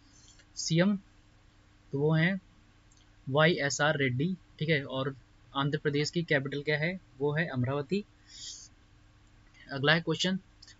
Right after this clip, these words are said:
संविधान में निम्नलिखित में से कौन सा अनुच्छेद ग्राम पंचायत से संबंधित है? तो कौन सा article ग्राम पंचायत के लिए है, इनमें से बताना है आपको।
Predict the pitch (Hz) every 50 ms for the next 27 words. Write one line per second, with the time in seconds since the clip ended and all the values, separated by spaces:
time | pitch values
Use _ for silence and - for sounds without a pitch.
0 | - - - - 170 165 160 156 151 156 165 180 190 185 185 190 185 170 165 170
1 | 170 170 165 160 - 180 170 - - 143 139 139 139 135 - - 170 185 180 -
2 | - - 151 143 143 143 135 - - 180 143 139 139 135 131 - 156 165 175 170
3 | 180 190 160 131 120 - 127 135 147 156 165 156 - 139 131 127 - - 135 135
4 | 135 - - 180 190 - - 139 131 127 127 127 120 123 120 120 - 113 110 -
5 | - - - - - - - - - - - - - 151 139 - - - 143 147
6 | 156 160 - - 170 175 - - 131 127 120 - 131 139 165 185 175 - - -
7 | 123 120 131 139 147 147 151 165 165 135 135 131 - 135 135 135 - - 143 160
8 | 151 143 151 175 160 143 135 131 139 139 - 147 139 131 - - 120 123 127 131
9 | - - - 196